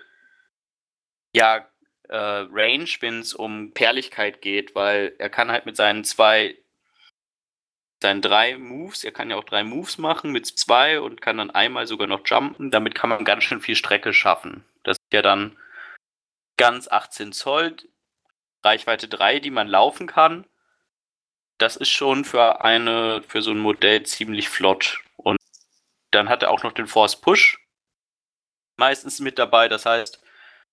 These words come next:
er kann dann sogar fast auf Reichweite vier, so dreieinhalb, ähm, quasi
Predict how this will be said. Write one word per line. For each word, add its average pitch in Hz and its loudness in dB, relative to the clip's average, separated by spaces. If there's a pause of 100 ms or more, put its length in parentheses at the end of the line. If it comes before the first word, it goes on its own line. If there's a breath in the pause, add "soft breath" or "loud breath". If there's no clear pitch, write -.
(580)
er 110 4
kann 123 2
dann 113 2
sogar 110 4 (1300)
fast - 0
auf 117 -2
Reichweite 117 0
vier, 143 -2
so - -6
dreieinhalb, 123 2 (1000 soft breath)
ähm, 113 4
quasi 110 0